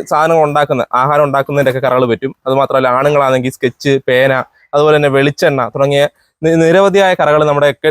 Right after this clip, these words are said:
ഡ്രസ്സിൽ പറ്റാറുണ്ട്. അപ്പം അങ്ങനെ പറ്റിക്കഴിയുമ്പോൾ നമ്മൾ സാധാരണ ചെയ്യുന്നത് ഒന്നെങ്കിൽ ആ ഡ്രസ്സ് ഉപേക്ഷിക്കും, അല്ലാന്നുണ്ടെങ്കിൽ വല്ല അലക്കുകാരെയും കൊടുത്ത് അലക്കിയെടുക്കും. അങ്ങനെ അലക്കിയെടുക്കുമ്പോൾ അവർ ഈ അലക്കുകാരെ ഉപയോഗിക്കുന്നത് തന്നെ നമ്മുടെ ഡ്രസ്സിൻ്റെയൊക്കെ ക്വാളിറ്റി അല്ലെങ്കിൽ പെട്ടെന്ന് തന്നെ നഷ്ടപ്പെടും.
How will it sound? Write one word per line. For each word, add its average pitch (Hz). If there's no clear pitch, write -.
ഡ്രസ്സിൽ 131
പറ്റാറുണ്ട്. 113
അപ്പം -
അങ്ങനെ 156
പറ്റിക്കഴിയുമ്പോൾ 165
നമ്മൾ 160
സാധാരണ 156
ചെയ്യുന്നത് 143
ഒന്നെങ്കിൽ 175
ആ -
ഡ്രസ്സ് 143
ഉപേക്ഷിക്കും, 139
അല്ലാന്നുണ്ടെങ്കിൽ 131
വല്ല 131
അലക്കുകാരെയും 143
കൊടുത്ത് 120
അലക്കിയെടുക്കും. 160
അങ്ങനെ 156
അലക്കിയെടുക്കുമ്പോൾ 175
അവർ 180
ഈ -
അലക്കുകാരെ 208
ഉപയോഗിക്കുന്നത് 180
തന്നെ 147
നമ്മുടെ 147
ഡ്രസ്സിൻ്റെയൊക്കെ 143
ക്വാളിറ്റി 156
അല്ലെങ്കിൽ 139
പെട്ടെന്ന് 143
തന്നെ 135
നഷ്ടപ്പെടും. 110